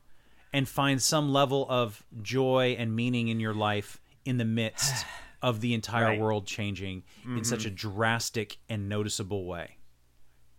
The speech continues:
Speaker 2: Right.
Speaker 1: <laughs> I don't
Speaker 2: Right.
Speaker 1: have the answer, but <laughs>
Speaker 2: No, I know. I'm like, "Keep coming back. It works."
Speaker 1: But
Speaker 2: Keep go-, one day at a time, guys. We're all gonna
Speaker 1: one
Speaker 2: die.
Speaker 1: day. <laughs> Well, that's true.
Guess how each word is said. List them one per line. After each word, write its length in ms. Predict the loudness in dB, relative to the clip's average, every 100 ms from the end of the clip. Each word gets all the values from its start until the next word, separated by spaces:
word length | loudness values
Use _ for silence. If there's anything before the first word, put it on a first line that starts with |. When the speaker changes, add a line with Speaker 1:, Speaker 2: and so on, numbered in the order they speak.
| -6
Speaker 2:
Right. 260 | -2 -2 -4
Speaker 1:
<laughs> 800 | -12 -16 -20 -20 -20 -20 -6 0
I 80 | 4
don't 80 |
Speaker 2:
Right. 120 | 6 6
Speaker 1:
have 80 | 6
the 100 | 2
answer, 300 | 0 -4 -8 -2
but 460 | 4 4 4 -6 -6 -6
<laughs> 60 | 2
Speaker 2:
No, 300 | 8 10 10
I 160 | 8 10
know. 160 | 8
I'm 160 | 8 6
like, 180 | 4 4
"Keep 220 | -4 6
coming 260 | 6 8
back. 280 | 6 6 4
It 80 | -2
works." 420 | -2 -4 -6 -10
Speaker 1:
But 480 | -2 4 6 6 2
Speaker 2:
Keep 120 | -4
go-, 80 | 0
one 120 | 0
day 140 | 6 8
at 80 | 8
a 60 |
time, 340 | 6 6 6 4
guys. 300 | 0 0 0
We're 100 | 2
all 100 | 2
gonna 100 | 6
Speaker 1:
one 140 | 6 8
Speaker 2:
die. 320 | 6 6 6
Speaker 1:
day. 160 | 6 4 0 0 0
<laughs> 540 | 0 -2 0 0 0 -2 -2 -2
Well, 140 | 4 6
that's 220 | 6 2
true. 400 | 4 6 6 4